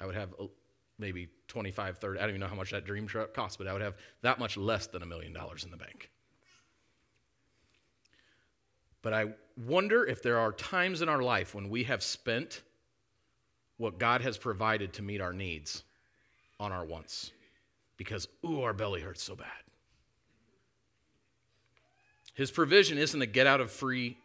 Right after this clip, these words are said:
get out of jail free card for our stupid decisions. Some of us are in financial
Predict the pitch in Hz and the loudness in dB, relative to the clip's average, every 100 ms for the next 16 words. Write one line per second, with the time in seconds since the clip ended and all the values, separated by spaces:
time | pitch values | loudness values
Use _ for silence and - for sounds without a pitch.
0 | 113 143 143 117 110 123 104 - 123 117 | 2 6 6 4 2 2 0 -4 -2 -2
1 | - 73 - _ _ _ _ _ _ _ | -4 -12 -16 _ _ _ _ _ _ _
2 | _ _ _ _ _ _ - 117 101 139 | _ _ _ _ _ _ -4 -2 4 4
3 | 139 - - 147 120 117 101 - 85 - | 4 0 -2 -4 -4 -6 -2 -4 -4 -8
4 | - - - _ _ _ - - _ _ | -10 -10 -10 _ _ _ -20 -20 _ _
5 | _ _ _ _ - - 135 147 143 147 | _ _ _ _ -18 -2 2 2 2 2
6 | 117 101 135 139 135 135 | 2 2 2 2 0 -4